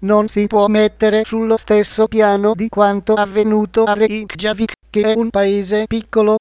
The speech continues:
composto da una popolazione di trecentodiciottomila abitanti, meno della città di Bologna.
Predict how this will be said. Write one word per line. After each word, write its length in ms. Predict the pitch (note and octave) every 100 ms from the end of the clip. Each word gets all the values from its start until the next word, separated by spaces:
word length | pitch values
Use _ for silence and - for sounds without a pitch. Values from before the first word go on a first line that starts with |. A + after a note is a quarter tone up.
| -
composto 680 | A3 G#3+ G#3+ G3+ - G#3 G#3
da 160 | G3+ G#3
una 220 | A3 A3
popolazione 1000 | G#3+ G3+ G#3+ G#3+ G#3+ G#3+ G#3 G#3 G#3+ A3
di 180 | G#3+ A3+
trecentodiciottomila 1600 | G#3 - A3 G#3 A3 G#3 A3 G#3 G3+ - G#3+ G#3+ G#3+ G#3 G3+ G#3
abitanti, 760 | G3+ A3 G#3+ G#3+ G#3 G3 A#3 -
meno 400 | F#3 G#3+ G#3 G#3+
della 320 | G#3 G3+ G3+ G#3+
città 500 | A3+ - G3 G3 G#3
di 160 | G#3+
Bologna. 640 | G3 G#3+ G#3 G3 G3 G3+